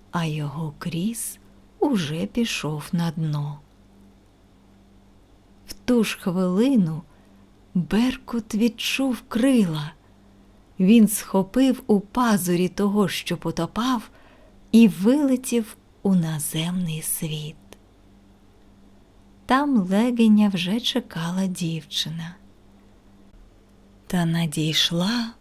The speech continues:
дуже темна хмара. Полив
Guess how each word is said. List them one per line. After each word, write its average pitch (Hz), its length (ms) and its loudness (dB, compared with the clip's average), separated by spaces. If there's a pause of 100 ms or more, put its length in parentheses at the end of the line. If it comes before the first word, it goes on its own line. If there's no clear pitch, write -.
(120)
дуже 233 720 2
темна 185 680 0
хмара. 165 920 -4 (1120)
Полив 160 600 -2